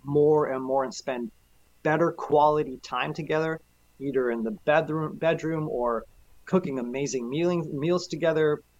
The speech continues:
going to the gym together, all the different ways that you can express yourself.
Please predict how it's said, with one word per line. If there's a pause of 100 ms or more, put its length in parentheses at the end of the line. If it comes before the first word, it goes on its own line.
(240)
going
to
the
gym
together, (560)
all
the
different
ways
that
you
can
express
yourself.